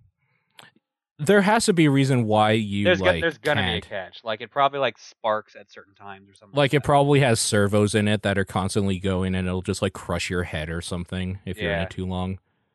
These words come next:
Speaker 1: I don't
Speaker 2: Or,
Speaker 1: know.
Speaker 2: like, the
Speaker 1: It
Speaker 2: sounds just start driving you nuts, something like that.
Speaker 1: I, you know what? I would be fine <laughs> playing that game with that on and just keeping my headphones off if it meant that I can't fail it,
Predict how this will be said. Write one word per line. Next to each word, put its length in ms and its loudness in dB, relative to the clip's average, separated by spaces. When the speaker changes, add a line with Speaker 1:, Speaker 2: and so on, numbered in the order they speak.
Speaker 1:
I 160 -2
don't 100 -2
Speaker 2:
Or, 60 -4
Speaker 1:
know. 80 -6
Speaker 2:
like, 120 -6
the 200 -10
Speaker 1:
It 20 0
Speaker 2:
sounds 340 -10
just 140 -20
start 220 -10
driving 260 -10
you 80 -20
nuts, 300 -18
something 180 -20
like 80 -20
that. 220 -20
Speaker 1:
I, 200 2
you 120 -2
know 160 6
what? 300 4
I 160 2
would 180 2
be 140 0
fine 600 2
<laughs> 100 0
playing 300 2
that 200 2
game 280 2
with 140 2
that 200 2
on 220 2
and 100 0
just 380 -2
keeping 280 -6
my 140 0
headphones 560 -4
off 320 -6
if 140 -8
it 100 0
meant 220 -2
that 160 0
I 100 0
can't 300 -6
fail 360 -6
it, 100 -12